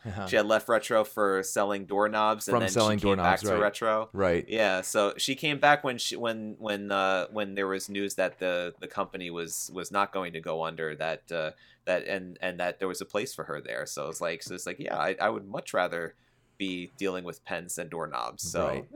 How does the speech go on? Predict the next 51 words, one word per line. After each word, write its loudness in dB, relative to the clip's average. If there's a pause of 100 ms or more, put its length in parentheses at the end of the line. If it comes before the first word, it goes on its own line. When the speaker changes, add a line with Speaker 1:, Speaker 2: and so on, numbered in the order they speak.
Speaker 2:
eh, -12 (380)
Speaker 1:
Well, 8
Speaker 2:
there 10
you 10
Speaker 1:
I 8
Speaker 2:
go. 6
Speaker 1:
mean, 0
listen, 4
Speaker 2:
<laughs> 0
Speaker 1:
I, 6
I 4
love 6
Retro 0
fifty-one, -2
and -2
I -4
commend -2
them -2
for -2
doing -2
what -2
they've -2
done -2
in -4
the -2
last -2
year 2
and -4
stuff -4
like 0
that. 2
I'm -6
just, -8 (320)
I -2
feel 2
like 4 (560)
they 0
kind -2
of -2 (300)
had 0
a 2
lot 6
of 0
help, 2 (100)
and -6 (460)
I 0
think -8 (460)
brand 2
of 2
the -2
year, 2